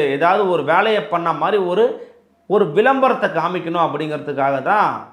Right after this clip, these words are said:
இந்த வார்த்தையெல்லாம் அவங்க வெளியில பயன்படுத்தல. நாம வந்து உண்மையை உடைச்சு பேசணும். அதுக்காக தான் இவங்க "உங்களுடன் ஸ்டாலின்" அப்படின்னு ஒரே ஒரு ஸ்கீமை போட்டுவிட்டு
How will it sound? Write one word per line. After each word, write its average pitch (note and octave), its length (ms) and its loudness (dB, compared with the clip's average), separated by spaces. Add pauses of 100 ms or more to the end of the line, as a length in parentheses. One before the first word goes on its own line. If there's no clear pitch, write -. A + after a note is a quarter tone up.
இந்த C3 140 -10
வார்த்தையெல்லாம் E3 500 -2
அவங்க C3 160 -6
வெளியில F3+ 200 0
பயன்படுத்தல. B2+ 640 -6 (400)
நாம D3 280 -4
வந்து E3+ 180 -2
உண்மையை E3 400 2
உடைச்சு C#3 320 -2
பேசணும். C3 360 -4 (640)
அதுக்காக G#3 520 4
தான் G3+ 440 2 (300)
இவங்க G#3+ 280 2
"உங்களுடன் C4 640 4
ஸ்டாலின்" A#3 600 2
அப்படின்னு G3+ 280 -2
ஒரே A3+ 240 6
ஒரு A#3 220 4
ஸ்கீமை A3 440 -6
போட்டுவிட்டு D#3+ 800 -2